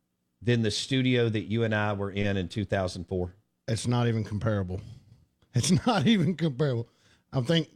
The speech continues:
Speaker 2: back then, some days the air conditioning didn't work.
Speaker 1: Mm-hmm.
Speaker 2: Um,
Speaker 1: One summer, the toilet didn't work.
Speaker 2: That's right.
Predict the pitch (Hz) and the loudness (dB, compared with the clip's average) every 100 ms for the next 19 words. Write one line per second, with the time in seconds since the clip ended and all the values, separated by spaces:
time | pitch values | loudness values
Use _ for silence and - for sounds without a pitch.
0 | _ _ _ _ 123 127 151 - 156 156 | _ _ _ _ -2 0 0 0 2 2
1 | 151 - 147 143 143 120 127 143 139 135 | 2 -2 -2 0 0 0 -2 -2 -2 -4
2 | 131 143 139 135 131 131 131 156 208 _ | -4 -2 -2 0 0 2 2 2 0 _
3 | _ _ _ _ _ _ - 104 110 110 | _ _ _ _ _ _ -10 -4 -2 0
4 | 104 95 95 135 170 - 160 156 135 110 | -2 -2 0 2 2 0 0 0 -2 0
5 | 143 139 98 98 87 85 - 120 117 120 | 0 0 -2 -6 -6 -6 -4 -4 -2 0
6 | 113 | 0